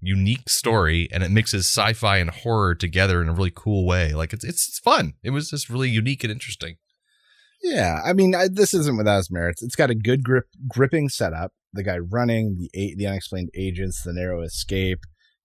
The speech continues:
Speaker 2: the hospital, like, that all moves quickly and moves well. Um, the pers-, there's personal stakes for the protagonist, which was interesting,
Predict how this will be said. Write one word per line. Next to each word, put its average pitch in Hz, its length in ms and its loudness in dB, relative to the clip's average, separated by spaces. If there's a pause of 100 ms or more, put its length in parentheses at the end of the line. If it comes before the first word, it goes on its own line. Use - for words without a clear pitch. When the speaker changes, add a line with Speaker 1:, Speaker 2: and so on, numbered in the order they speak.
(100)
Speaker 2:
the - 140 -12
hospital, 101 440 0
like, 85 140 -4
that 135 180 0
all 123 160 6
moves 104 380 2
quickly 117 680 -2
and 87 160 -6
moves 80 300 -8
well. 95 520 2 (760)
Um, 85 680 0 (640)
the 104 80 -2
pers-, - 300 0
there's 107 200 0
personal 143 380 0
stakes - 340 -2
for - 100 -8
the 90 100 -4
protagonist, 98 840 -4 (1120)
which 101 260 -4
was 101 320 -2
interesting, 131 720 -4